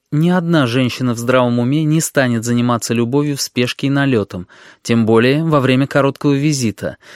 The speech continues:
да ещё в такое время дня, когда нужно подметать пол, застилать постели, делать покупки и готовить обед, и притом беспокоиться, как бы один из малолетних детей, поколоченный в ребячей потасовке, явившись раньше времени из школы, не застал бы её в одиннадцать утра посреди комнаты голой,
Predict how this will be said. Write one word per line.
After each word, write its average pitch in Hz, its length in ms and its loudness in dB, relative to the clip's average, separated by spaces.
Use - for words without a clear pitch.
да 120 100 2
ещё 139 260 2
в - 20 -8
такое 151 280 0
время 143 280 2
дня, 160 280 0
когда 139 360 -2
нужно 151 380 2
подметать 135 560 -2
пол, 156 300 0
застилать 131 540 0
постели, 147 600 -2
делать 135 360 0
покупки 131 640 -4
и 151 60 0
готовить 135 480 0
обед, 123 400 -2
и 131 80 -2
притом 127 420 0
беспокоиться, 151 920 -2
как 160 160 0
бы 160 120 2
один 156 220 2
из 143 120 0
малолетних 139 520 0
детей, 139 460 -2
поколоченный 139 640 2
в 127 40 2
ребячей 139 440 0
потасовке, 131 720 -2
явившись 160 640 -2
раньше 156 340 0
времени 143 380 0
из 135 60 -2
школы, 190 340 0
не 170 100 0
застал 160 480 0
бы 175 160 -2
её 160 160 2
в 147 60 2
одиннадцать 147 460 0
утра 170 260 0
посреди 139 480 -4
комнаты 151 400 -2
голой, 147 420 0